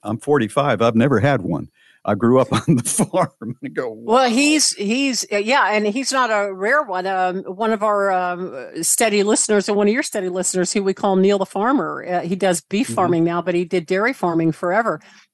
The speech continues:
Speaker 2: And they've never taken a vacation. Uh, it's, um,
Speaker 1: Really?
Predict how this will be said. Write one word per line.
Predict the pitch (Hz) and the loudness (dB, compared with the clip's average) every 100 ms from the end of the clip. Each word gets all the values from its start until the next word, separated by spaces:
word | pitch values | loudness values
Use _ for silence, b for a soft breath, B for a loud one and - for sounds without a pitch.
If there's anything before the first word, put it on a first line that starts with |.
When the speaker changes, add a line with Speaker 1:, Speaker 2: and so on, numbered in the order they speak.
| _ | _
Speaker 2:
And | 220 220 | 2 4
they've | 254 | 4
never | 285 262 202 | 4 2 0
taken | 202 170 165 | -2 -2 -2
a | |
vacation. | 160 151 180 151 - 123 151 | -2 -6 -4 -4 -4 -4 -2
Uh, | 180 180 | 0 0
it's, | 196 196 - - | 2 2 0 0
um, | 196 180 180 | 2 2 2
Speaker 1:
Really? | 98 | -2